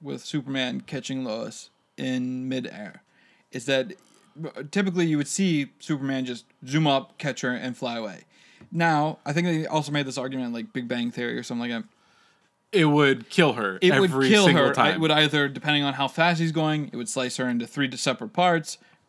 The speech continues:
Speaker 1: because his arms are up and shit like that, or he would just break her body
Speaker 2: Break,
Speaker 1: in
Speaker 2: yeah.
Speaker 1: half. Uh, but what happens is that she's falling to the ground in this movie, and he just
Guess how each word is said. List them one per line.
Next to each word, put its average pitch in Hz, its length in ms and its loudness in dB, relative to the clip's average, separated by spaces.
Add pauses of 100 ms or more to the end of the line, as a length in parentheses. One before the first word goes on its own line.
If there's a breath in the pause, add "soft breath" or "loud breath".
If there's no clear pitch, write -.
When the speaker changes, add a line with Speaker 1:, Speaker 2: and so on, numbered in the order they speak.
(140)
Speaker 1:
because 127 200 -4
his 120 120 -8
arms 139 320 -2
are 139 80 -2
up 131 200 -2
and 127 300 -8
shit 135 140 -6
like 123 120 -6
that, 131 240 -4 (240 soft breath)
or 151 220 0
he 143 160 0
would 139 120 -4
just 131 200 -8
break 131 520 -2
her 143 80 0
body 131 280 4
Speaker 2:
Break, 127 100 -4
Speaker 1:
in 123 60 -2
Speaker 2:
yeah. 113 180 2
Speaker 1:
half. 101 240 -4 (640 soft breath)
Uh, 135 300 -2
but 143 280 -6
what 156 300 -4
happens 190 480 -2
is 147 140 -6
that 151 140 -2
she's 233 280 -4
falling 208 400 0
to - 80 -6
the 160 80 -2
ground 143 360 -2
in 139 120 -2
this 165 160 -4
movie, 160 420 2 (380 soft breath)
and 156 200 2
he 220 180 0
just 220 260 -4